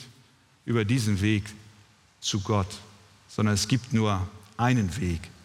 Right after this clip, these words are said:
und das ist Jesus Christus. Das heißt, zu einer echten Bekehrung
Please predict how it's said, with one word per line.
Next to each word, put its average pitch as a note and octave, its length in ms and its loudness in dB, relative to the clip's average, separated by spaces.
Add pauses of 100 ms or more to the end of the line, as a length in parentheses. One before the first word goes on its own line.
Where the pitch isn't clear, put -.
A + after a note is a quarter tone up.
(340)
und G2+ 220 0
das A#2+ 220 2
ist F#2+ 340 -2 (160)
Jesus G2+ 460 2
Christus. - 600 -4
Das B2 200 4
heißt, G2+ 400 0 (580)
zu - 160 0
einer A#2 320 2
echten D3 380 0
Bekehrung A2+ 640 0